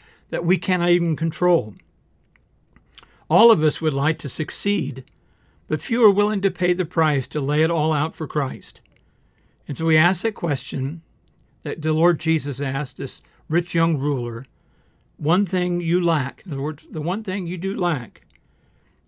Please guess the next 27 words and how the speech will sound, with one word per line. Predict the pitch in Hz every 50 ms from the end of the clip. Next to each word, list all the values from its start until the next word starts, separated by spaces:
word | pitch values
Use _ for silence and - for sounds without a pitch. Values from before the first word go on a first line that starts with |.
| _
And | 170 156
if | 151 123
we, | 147 175
we | 165 160 220 240
would | 240 233 226
think | 165 - 202 208 196 -
of | 175
that | 170 170 165 165 - - - - _ _ _ _ _ _ _ _ _ - -
to | - 165
ourselves, | 160 147 135 - - 190 214 196 147 123 120 131 - - - _ _ _ _ _ _ _ _ _
what | - - 226
is | 233 233 170
it | 185 202 -
that | 208 190
we | 233 190 190
lack? | 175 160 143 135 156 160 - - - _ _ _ _ _ _ _ _ _ _ _ _ _ _ _ _ _ _ _
The | - 226
courage | - - 165 160 160 175 196 202 170 -
to | - 151
be | 127 156
able | 151 147
to | 143
live | 151 147 131
a | 147
life | 131 135 143 151 151
for | - - 143
Christ, | - - 147 147 160 190 208 - - - -